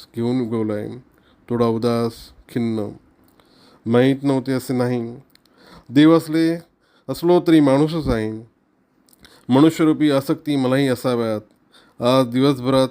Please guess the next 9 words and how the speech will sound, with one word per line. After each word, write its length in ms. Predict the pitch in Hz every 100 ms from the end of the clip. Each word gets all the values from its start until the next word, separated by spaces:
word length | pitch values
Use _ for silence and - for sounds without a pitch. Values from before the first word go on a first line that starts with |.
| -
सर्वांना 460 | 127 127 131 131 127
भेटले 400 | 117 127 143 147
पाहिजे. 600 | 120 110 107 104 113 _ _ - _ -
आपण 360 | 127 123 139 131
बनवलेल्या 420 | 139 135 135 131
द्वारकेची 600 | 120 131 131 139 131 131
एक 100 | 123
एक 180 | 139 127
वास्तू, 540 | 131 120 - 139 139